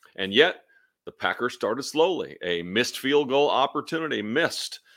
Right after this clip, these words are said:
turnovers given to them, missed. Um, they're not doing anything that makes you feel like, "Uh-oh." They're doing things that make you feel like,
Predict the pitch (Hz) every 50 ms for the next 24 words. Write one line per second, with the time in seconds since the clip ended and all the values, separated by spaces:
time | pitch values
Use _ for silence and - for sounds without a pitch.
0 | - - - _ _ - - 160 165 175 165 147 127 101 104 101 87 87 131 135
1 | 117 113 101 - 113 95 95 90 90 92 90 95 135 180 180 127 - - - -
2 | - - _ - - _ _ _ - 87 90 90 90 92 92 92 92 90 87 87
3 | 87 87 85 87 95 98 92 95 104 104 101 98 92 110 117 123 131 131 139 143
4 | 147 143 - - _ _ _ - _ _ _ _ - 123 147 165 165 147 139 147
5 | 160 160 139 - 143 135 127 123 131 139 135 123 - 127 113 - 135 131 123 120
6 | 123 120 117 113 104 - - _ _ _ _ _ _ _ _ _ - 101 98 -
7 | - - 80 73 85 120 131 - 95 107 104 95 95 92 85 131 143 147 123 110
8 | 120 113 104 110 113 107 92 95 - 113 107 92 87 -